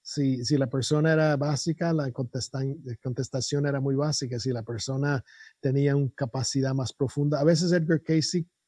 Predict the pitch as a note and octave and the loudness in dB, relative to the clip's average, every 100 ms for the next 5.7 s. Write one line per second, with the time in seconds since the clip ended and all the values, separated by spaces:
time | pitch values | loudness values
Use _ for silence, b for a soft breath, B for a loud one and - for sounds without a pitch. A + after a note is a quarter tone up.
0 | _ D3+ C3+ C3+ C#3 D3+ C#3+ - D3 C#3+ | _ 0 2 2 4 4 4 2 0 2
1 | C#3+ C#3 C#3+ C#3+ C#3+ D3+ D3 b - D#3+ | 0 -2 -2 -2 0 2 2 b 0 4
2 | D3+ C3+ D#3 D3 A#2+ B B B - F#3 | 4 4 2 2 0 B B B -2 2
3 | F#3 E3 D#3+ D3+ E3+ D#3 B2+ C#3 D3+ D3+ | 2 4 4 8 8 6 4 2 4 4
4 | D3+ C3 D3+ D3+ D3 C3+ - D3 C3 C#3+ | 2 0 2 2 2 0 0 0 2 2
5 | C3 B2+ A#2+ - C#3 B2 G#2+ | 2 2 0 0 0 0 -4